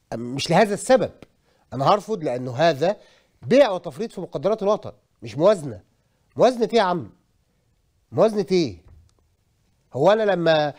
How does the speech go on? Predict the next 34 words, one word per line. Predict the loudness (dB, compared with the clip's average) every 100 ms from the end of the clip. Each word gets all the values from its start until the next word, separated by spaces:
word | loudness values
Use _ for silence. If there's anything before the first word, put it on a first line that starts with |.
| _
هي | 0 0
الخناقة | 0 0 0
دلوقتي | 2 2 2 -4 -8 -12 -4
اللي | -2 0 2
بعض | 2 0 -6
اللجان | -6 -4 -4
الإلكترونية | -6 -8 -4 2 2
وأنظار-، | 2 0 -4 -4
ده | -12 -14 -20 -20 -20 -20 _ _ _ -14 _ _ _ _ _ _ _ _ _ _ _ _ _ _ _ _ _ _ _ _ -2
أمر | 0 0
عجيب | -2 -8 -8
جدًا، | -8 -10 -14 -18 _ -8
أنا | -6
مستغرب | -6 -2 0 0
له | 0
والله. | 0 -2 -6 _ _ _
الخناقة | -8 0 2 2
اللي | 0
شغالة | -2 0
دلوقتي | 0 -2 -4
وبعض | -2 0 0 -2
اللجان | -4 -4
الإلكترونية | -4 -8 -8 -4
يقول | -2
لك: | -4 -8 _ _ _ _
"بصوا | 2 4 4 2 -2 0
بقى | 0 0 -4
الزعيم | -4 -2 0 0 2
الأسد | 2 2 -2 0 -2 -2 -8 -20 -12
مش | -8 -2
عايز | -2 -2
يسلم | -2 -2 -2
تيران | -2 -2
وصنافير". | -4 -6 -10 -12 -16 _